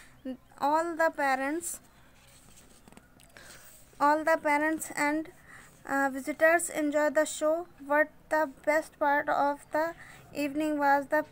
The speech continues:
play Cinderella। वहाँ जो भी अभिभावक और जो भी, अ,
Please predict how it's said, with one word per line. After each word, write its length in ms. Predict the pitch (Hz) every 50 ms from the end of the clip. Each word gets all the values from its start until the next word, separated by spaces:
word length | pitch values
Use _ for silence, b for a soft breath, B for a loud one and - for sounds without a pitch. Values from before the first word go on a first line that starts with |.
| - 294
play 480 | 285 285 294 311 349 359 - - -
Cinderella। 560 | 294 269 269 254 247 247 240 233 226 220 233 233 - - - - - - - - - - - - - - - - - - - - - - - B B B B B B B B -
वहाँ 220 | 262 254 285 311 311
जो 200 | 285 302 294 294
भी 220 | 277 330 330 330
अभिभावक 720 | - 285 262 269 254 254 254 254 262 262 302 302 294 - -
और 260 | - - 285 285 262
जो 220 | 254 - 285 294 277
भी, 340 | 262 294 302 302 302 294
अ, 40 | -